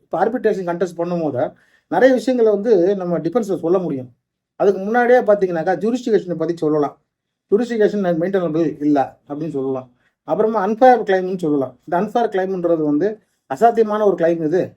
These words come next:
இது வந்து ரியாலான கிளைம் கிடையாது இந்த லோன் அமௌண்ட் அப்படின்னு சொல்லிட்டு ஒரு வழக்கறிஞர் நோட்டீஸ் அளிக்கலாம். அதுக்கப்புறம் வந்து ஒரு ரெமிடியா வந்து இந்த ஆர்பிட்ரேஷனுக்கு முன்னாடியே வந்து இன்ஸ்டால்மெண்ட் ப்ரொபோசல் அப்படின்னு கொடுக்கலாம். இந்த இன்ஸ்டால்மெண்ட் ப்ரொபோசலையும் இந்த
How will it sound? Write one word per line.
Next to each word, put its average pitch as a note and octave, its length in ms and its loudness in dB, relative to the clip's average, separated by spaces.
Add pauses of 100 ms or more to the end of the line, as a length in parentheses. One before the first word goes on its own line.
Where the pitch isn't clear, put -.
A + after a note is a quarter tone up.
இது E3 140 -2
வந்து E3+ 160 0
ரியாலான F3+ 340 0
கிளைம் D#3+ 280 -4
கிடையாது C#3+ 400 -4
இந்த B2+ 160 -6
லோன் C#3+ 240 -2
அமௌண்ட் C3 280 -6
அப்படின்னு D3 300 -4
சொல்லிட்டு E3+ 500 -4
ஒரு D3+ 180 -2
வழக்கறிஞர் D3+ 400 0
நோட்டீஸ் C#3+ 320 -2
அளிக்கலாம். B2+ 340 -6 (480)
அதுக்கப்புறம் G#3+ 440 2
வந்து C4+ 340 0 (420)
ஒரு A#3 280 6
ரெமிடியா B3 420 6
வந்து G#3 560 4
இந்த D#3+ 140 -6 (220)
ஆர்பிட்ரேஷனுக்கு F#3+ 720 0
முன்னாடியே F3+ 440 -2
வந்து F#3 520 -4
இன்ஸ்டால்மெண்ட் F#3 500 0
ப்ரொபோசல் D#3+ 580 -4
அப்படின்னு D3+ 260 -6
கொடுக்கலாம். C#3 400 -4 (280)
இந்த F3+ 100 -4
இன்ஸ்டால்மெண்ட் G#3 440 0
ப்ரொபோசலையும் E3+ 640 -2 (100)
இந்த A3+ 400 4